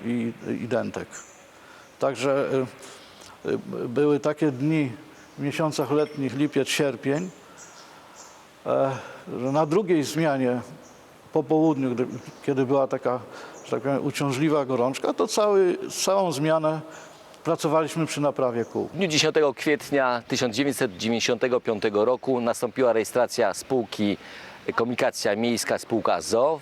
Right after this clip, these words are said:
Speaker 2: na podstawie przepisów prawa handlowego. E, założycielem spółki były władze samorządowe miasta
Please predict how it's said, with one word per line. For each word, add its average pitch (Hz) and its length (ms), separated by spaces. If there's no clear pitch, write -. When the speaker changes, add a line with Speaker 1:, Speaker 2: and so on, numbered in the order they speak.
Speaker 2:
na 120 140
podstawie 110 500
przepisów 104 420
prawa 117 280
handlowego. 127 640
E, 113 340
założycielem 135 520
spółki 123 580
były 110 340
władze 110 360
samorządowe 107 600
miasta 104 420